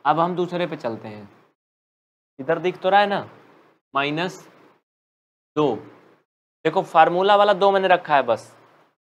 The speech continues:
केवल सूत्र वाला मैंने दो रखा है। इसका काम हो गया। अब हम इनको पकड़ रहे हैं,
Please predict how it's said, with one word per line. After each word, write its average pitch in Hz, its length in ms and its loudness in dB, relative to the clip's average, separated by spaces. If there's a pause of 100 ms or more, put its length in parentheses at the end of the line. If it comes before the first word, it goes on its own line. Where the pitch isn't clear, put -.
(320)
केवल 165 200 4
सूत्र 190 280 -4
वाला 180 220 6
मैंने 175 160 0
दो 147 140 0
रखा 117 280 -4
है। 95 140 -18 (800)
इसका 160 260 2
काम 196 220 4
हो 175 180 2
गया। 196 220 2
अब 156 260 -2
हम 175 120 0
इनको 180 380 -6
पकड़ 151 280 -2
रहे 110 220 -10
हैं, 98 200 -16